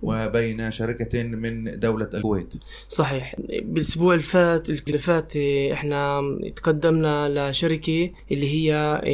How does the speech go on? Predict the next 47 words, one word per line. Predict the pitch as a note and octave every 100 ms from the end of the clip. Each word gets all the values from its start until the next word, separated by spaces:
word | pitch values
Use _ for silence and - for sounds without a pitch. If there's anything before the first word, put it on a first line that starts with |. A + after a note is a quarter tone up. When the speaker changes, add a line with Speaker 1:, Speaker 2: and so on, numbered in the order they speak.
| C#3 C#3
Speaker 2:
موظفين | D3 D3+ C#3+ - D#3+
موجودين | D3 C#3+ D3 D3+ C#3
في | -
بنك | C#3 E3 G3 G3
في | - D#3
الكويت، | C#3 - E3+ F3 F#3+
فتم | - D3+ F3 E3+
التعاقد | D#3 D#3 D3 D#3 D3+
معهم | E3 E3 D#3
على | D3
أساس | C#3+ D#3 -
إنه | D3+ D3 D3 D3
نفعلهم | D3 D3 D3 D#3 D3 D#3 C#3+ C#3
هذا | D3
النشاط | D3 C#3+ - F#3 E3+
عن | D3+ D3+
بعد. | D#3+
Speaker 1:
شو، | F#3 G3
شو | -
بدكم | D3 - C3 B2
تقدم | B2 - A#2+
لهم؟ | A2+ A2+
أي | B2+
خدمات؟ | C3 A#2+ A2+ -
Speaker 2:
إيه، | E3+ E3+
Speaker 1:
شركة | - - C3+
ماجلان | C3+ A#2+ B2+ A3+
Speaker 2:
كان | A#3+
Speaker 1:
ماذا | A#3 G#3 A3
Speaker 2:
عن-، |
Speaker 1:
ستقدم | - C3 C#3 B2 C3+ C3
لهذه | B2 A#2+ B2+ B2 G#2
الشريحة | A2+ A#2 A#2+ A2
في | A2+ A2+
م-، | A2
دولة | G2 G#2+ G#2+ G2+
الكويت؟ | G2+ G#2 G#2 F#2+
Speaker 2:
إحنا، | F#3+ G3 F#3+
إحنا | F3 G3+ G3 G3
قدمنا | G3 F#3+ G3 G3 G#3+
لهم، | F#3 D#3
عملنا | C#3+ D#3 E3 F3+
لهم | F3 D3
هاي | C#3+
الفعاليات، | C3 C#3 C3 C3 B2+ B2+ - -
بس، | D3+ C#3 - -
إيه، | D3 D3 C#3+